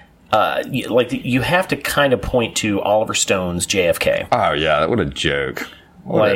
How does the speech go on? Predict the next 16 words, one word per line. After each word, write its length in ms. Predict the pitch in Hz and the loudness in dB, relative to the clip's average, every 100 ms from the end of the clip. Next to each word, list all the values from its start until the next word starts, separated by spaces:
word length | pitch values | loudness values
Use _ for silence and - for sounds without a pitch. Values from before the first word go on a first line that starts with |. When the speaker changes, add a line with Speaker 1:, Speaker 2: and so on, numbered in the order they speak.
| 98 | 0
Speaker 1:
Like, 20 | |
Speaker 2:
a, 40 | |
what 100 | 139 | 0
a, 180 | 90 - - - - - - - - - - - - - - - - | 0 -4 -10 -12 -12 -18 -16 -16 -16 -16 -20 -20 -20 -20 -20 -20 -14
but, 200 | 123 185 | -4 -2
I 60 | 160 | 0
mean, 200 | 202 185 | 0 0
shit. 200 | 143 190 | 0 0
Speaker 1:
anyone 320 | 254 247 233 | 0 0 0
who 180 | 202 190 | 0 -2
watches 500 | 160 139 214 - 165 | 0 0 -2 -2 -4
J 160 | - 151 | -2 0
F 160 | 139 | -2
K 160 | - 127 | -2 -4
first, 560 | - - 277 240 - 110 | -4 -2 -2 -2 -4 0
though, 400 | 95 76 71 | 2 2 0